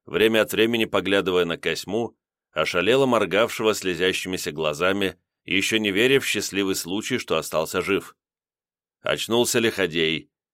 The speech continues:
лежавший навзничь на мешках с сахаром. Он долго немигающим взглядом смотрел на Илью, занятого гимнастёркой, затем нехотя перевёл хмурый взгляд на Косьму, который окончательно уже поверил в своё спасение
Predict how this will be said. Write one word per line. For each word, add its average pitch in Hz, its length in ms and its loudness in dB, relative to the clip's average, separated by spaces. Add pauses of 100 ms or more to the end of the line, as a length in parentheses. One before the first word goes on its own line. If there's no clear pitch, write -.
(120)
лежавший 92 560 0
навзничь 98 500 0
на 90 80 -4
мешках 87 420 -2
с - 80 -6
сахаром. 73 540 -4 (840)
Он 95 260 -2
долго 120 300 2
немигающим 107 600 2
взглядом 95 420 2
смотрел 92 440 -2
на 85 180 0
Илью, 87 420 -2 (260)
занятого 104 540 0
гимнастёркой, 98 920 0 (600)
затем 101 480 2
нехотя 135 400 2
перевёл 110 440 2
хмурый 107 400 2
взгляд 95 400 0
на 98 80 -2
Косьму, 101 540 -4 (360)
который 101 340 2
окончательно 101 640 0
уже 90 200 0
поверил 90 440 2
в - 60 -12
своё 90 280 0
спасение 104 680 -2